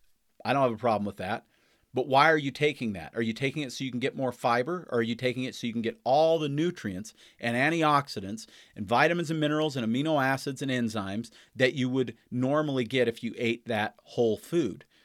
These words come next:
Well, I would say most people are doing it for that reason. And therefore saying ours is better because it's less concentrated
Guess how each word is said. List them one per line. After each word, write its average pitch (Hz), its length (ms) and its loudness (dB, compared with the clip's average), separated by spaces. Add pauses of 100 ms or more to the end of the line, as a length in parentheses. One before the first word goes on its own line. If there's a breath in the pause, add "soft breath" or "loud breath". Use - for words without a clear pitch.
(140)
Well, 135 160 2
I 160 140 4
would 180 100 -2
say 135 160 -2
most 160 480 0
people 110 340 -6
are 107 80 -2
doing 117 280 -4
it - 180 -6
for 135 260 -8
that 127 460 -2
reason. 90 440 -10 (720)
And 139 220 0
therefore 165 540 4
saying 135 480 -2
ours 151 340 0
is 113 120 -4
better 135 400 0
because 113 380 -2
it's 113 240 -4 (260)
less 120 640 2 (140)
concentrated 220 920 0